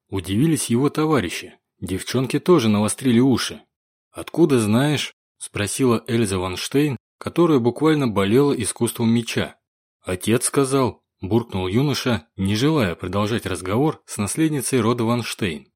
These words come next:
Хоть она и очень красива, но была та ещё стерва.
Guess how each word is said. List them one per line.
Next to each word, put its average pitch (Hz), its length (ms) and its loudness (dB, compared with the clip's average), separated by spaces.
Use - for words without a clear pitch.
Хоть 113 320 0
она 110 200 2
и 110 40 4
очень 110 340 2
красива, 101 640 -2
но 98 160 -2
была 156 240 2
та 180 200 0
ещё 151 260 0
стерва. 101 580 0